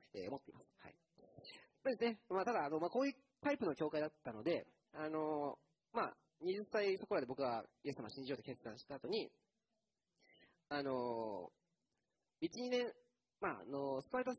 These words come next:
直後っていうのはもう本当にもう盛り上がって、「うわー」っつって、「イエス様がすげー」ってこう盛り上がって、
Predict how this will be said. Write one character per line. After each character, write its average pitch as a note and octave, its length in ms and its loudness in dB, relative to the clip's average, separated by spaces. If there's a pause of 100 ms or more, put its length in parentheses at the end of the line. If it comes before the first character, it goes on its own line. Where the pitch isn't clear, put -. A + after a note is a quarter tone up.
(100)
直 D4 100 2
後 A#3 100 2
っ - 40 2
て C#3 100 -2
い - 20 2
う B2 40 2
の A2 60 -2
は A#2 40 -8
も A2+ 120 -2
う - 20 -6
本 D3+ 140 -4
当 F3 100 -4
に C#3+ 340 0
も B2+ 120 -4
う - 20 -6
盛 B2+ 180 0
り - 20 2
上 C#3 60 0
が C#3+ 80 -2
っ C#3 60 -8
て、 F#2+ 260 -10
「う G3 80 -4
わ A3+ 220 0
ー」 - 20 -6
っ - 20 -20
つ - 80 -20
っ - 40 -20 (100)
て、 A#2 120 -6
「イ D#3 40 0
エ E3+ 60 -2
ス - 80 -16
様 F#3+ 160 -2
が F3 160 -4
す E3 160 -10
げ A#3 80 2
ー」 A3 100 -2
っ - 40 -12 (100)
て - 80 -10
こ C3+ 100 -2
う B2 60 -2
盛 C#3 160 2
り - 20 4
上 C#3+ 60 4
が C#3+ 100 2
っ - 40 -4
て、 G2+ 300 -4